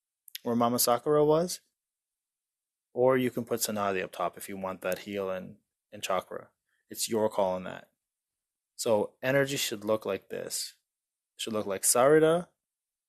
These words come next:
Mama Sakura, or Sasuke Heavy, you are. It's your choice. There's a stunner. Needs to be a stunner there. And lastly, Gaara. Gaara should be last.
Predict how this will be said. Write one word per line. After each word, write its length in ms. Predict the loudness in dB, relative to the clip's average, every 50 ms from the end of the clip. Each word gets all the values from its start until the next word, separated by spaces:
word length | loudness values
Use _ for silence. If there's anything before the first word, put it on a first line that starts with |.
| _ -8 -2
Mama 240 | 0 0 0 2
Sakura, 680 | 2 4 6 4 4 4 2 0 2 4 2 2 0 -4 _ _ _ _ _ _ _ _ _ _ -2
or 500 | 2 4 6 6 6 6 4 2 -2 _ _ _ _ _ _ _ _ _ _ _ _ _ _ _ _ _ _ _ _ _ -12
Sasuke 520 | -6 -2 2 4 4 6 4 4 0 0 0
Heavy, 260 | 2 0 0 0 -2
you 220 | -4 -2 0 0
are. 200 | 2 2 2 2
It's 160 | 0 -2 -6 -6
your 100 | -6 -6
choice. 400 | -4 -4 -2 -2 -2 -4 -6 -8
There's 260 | _ -8 -8 -6 -4
a 40 | -2
stunner. 340 | -2 -2 -2 -2 -2 -2
Needs 200 | -4 -6 -6 -8
to 60 | -8 -6
be 60 | -6
a 40 | -6
stunner 280 | -6 -6 -6 -6 -4
there. 160 | -4 -4 -4
And 80 | -4 -4
lastly, 320 | -4 -4 -2 -4 -4 -6
Gaara. 380 | -6 -4 -2 -2 -2 -2 -2 -4
Gaara 260 | -2 0 0 0 0
should 160 | -4 -8 -10
be 60 | -8 -8
last. 400 | -8 -6 -8 -8 -10 -12 -14